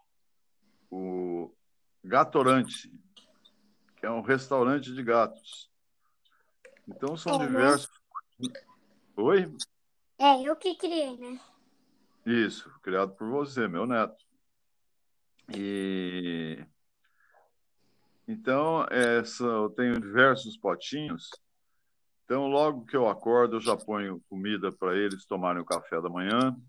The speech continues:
Speaker 1: ponho a ração pra eles na hora do almoço, e à tardezinha, é, daqui a pouco, por exemplo, a-, após terminar essa entrevista, eu vou pôr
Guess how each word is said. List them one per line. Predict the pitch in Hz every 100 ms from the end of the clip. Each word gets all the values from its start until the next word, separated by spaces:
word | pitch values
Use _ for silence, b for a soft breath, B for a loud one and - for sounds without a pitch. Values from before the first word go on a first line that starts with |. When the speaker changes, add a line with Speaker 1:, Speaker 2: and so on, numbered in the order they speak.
| _ _ _ _ B B B _ _ _ _
Speaker 1:
ponho | 107 110 107
a |
ração | 95 101 - 110 101 95
pra | - 101 101
eles | 101 92
na | 87
hora | 90 95 92
do | 95
almoço, | 87 104 131 156 - - 139 135 _ _ _ _ _ -
e |
à | 113
tardezinha, | 117 135 123 123 104 131 139 147 127 113 110 _ _ -
é, | - 90 87 87 90 90
daqui | 104 120
a | 117
pouco, | 110 104
por | 101 101
exemplo, | 95 110 127 131 127
a-, | 101 62
após | 65 98 92 95 -
terminar | - 104 98 95 92 90
essa | 90 98
entrevista, | 101 101 95 110 120 123
eu |
vou | 123 127 -
pôr | 120 123